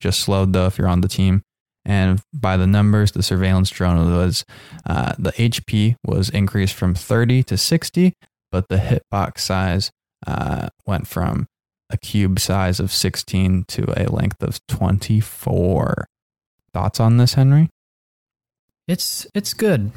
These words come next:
Speaker 2: You know, I, we were definitely curious about what they would do to Crypto this season, just 'cause we've been kinda, we
Speaker 1: Mm-hmm.
Speaker 2: t-, we had a whole episode on it last season, uh, and we weren't quite sure what they were gonna do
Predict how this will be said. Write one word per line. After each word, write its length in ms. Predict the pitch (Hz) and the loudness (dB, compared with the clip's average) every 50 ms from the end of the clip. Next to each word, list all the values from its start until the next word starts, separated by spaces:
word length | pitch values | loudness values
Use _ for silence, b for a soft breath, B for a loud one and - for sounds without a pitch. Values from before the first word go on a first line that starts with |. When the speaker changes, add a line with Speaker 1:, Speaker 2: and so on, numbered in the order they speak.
| - - | -6 -4
Speaker 2:
You 100 | 131 123 | 0 0
know, 260 | 127 127 131 135 135 | 2 2 2 2 2
I, 260 | - - 139 143 - - - | 0 0 0 -2 -2 -4 -4
we 300 | 170 160 180 190 202 208 | -2 0 2 2 4 2
were 640 | 196 196 202 196 190 185 180 180 175 165 - - - _ _ _ _ _ _ _ _ _ _ _ | 2 2 2 2 4 4 4 2 2 2 0 -4 -8 _ _ _ _ _ _ _ _ _ _ _
definitely 360 | 156 170 180 - - 196 170 147 | -2 -2 0 0 0 0 -2 -2
curious 440 | - - 143 139 135 131 127 117 | -2 -2 -2 0 0 0 0 -2
about 220 | 120 110 120 113 113 | -2 -2 -2 -2 -2
what 140 | 120 117 - | -4 -4 -2
they 120 | 127 120 | -2 -2
would 180 | 113 107 98 - | 0 -2 -2 -2
do 180 | 104 107 107 | -2 -2 -2
to 100 | 104 101 | -2 -4
Crypto 480 | - - - - - - - - - - - - - - | -6 -8 -10 -12 -10 -8 -8 -8 -8 -10 -14 -10 -6 -4
this 160 | 123 110 - | -2 -2 -2
season, 480 | - - 107 95 98 110 107 90 92 98 | -4 -4 -4 -2 -2 -2 -2 -4 -2 -2
just 220 | 104 104 - - | -2 -4 -4 -4
'cause 200 | - 117 107 107 | -4 -4 -4 -4
we've 100 | 117 110 | -4 -2
been 140 | - 117 113 | -2 -2 -2
kinda, 280 | - 110 110 107 104 107 - | 2 4 6 8 8 8 8
we 80 | 190 | 6
Speaker 1:
Mm-hmm. 40 | 190 | 6
Speaker 2:
t-, 120 | - - 190 | 4 2 2
we 100 | 180 165 | 2 2
had 200 | 135 131 117 107 | 2 0 -2 -2
a 40 | 104 | -4
whole 180 | - 95 98 | -4 -2 -2
episode 480 | 113 165 - - 165 - - 165 156 156 | -2 -2 -2 -2 -4 -2 0 2 2 4
on 240 | 151 151 147 147 143 | 4 4 4 4 4
it 100 | 139 139 | 2 2
last 300 | 139 135 135 131 - - | 2 2 2 2 0 0
season, 720 | - 131 131 127 123 - 127 123 123 123 123 123 123 - - | 0 0 0 0 0 0 2 2 2 2 2 2 0 -2 -4
uh, 320 | 113 107 101 101 104 101 - - _ | -4 -4 -2 -2 -2 -4 -4 -6 _
and 460 | - 123 120 120 120 120 120 120 120 - | -2 -2 0 0 2 2 0 0 0 -2
we 160 | 123 123 131 | -2 0 0
weren't 300 | 160 202 226 240 240 - | 2 2 0 0 -2 -4
quite 260 | - 165 170 160 156 | -4 -2 -2 -2 -2
sure 240 | - - 147 135 120 | -4 -2 -2 0 0
what 140 | 113 110 - | 0 -2 -2
they 100 | 113 113 | -2 -2
were 80 | 110 107 | -2 0
gonna 200 | 107 104 101 95 | 0 0 -2 -2
do 400 | 95 - 104 104 104 101 104 | -2 -2 -2 -2 0 -2 -2